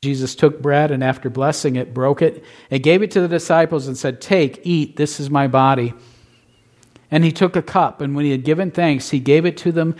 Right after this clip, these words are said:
saying, 'Drink of it, all of you, for this is my blood of the covenant,'" the new covenant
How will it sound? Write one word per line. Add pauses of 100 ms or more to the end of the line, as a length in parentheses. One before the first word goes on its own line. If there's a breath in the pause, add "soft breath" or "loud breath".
(160 loud breath)
saying, (260 loud breath)
'Drink
of
it,
all
of
you,
for
this
is
my
blood (100)
of
the (360 loud breath)
covenant,'"
the
new (120)
covenant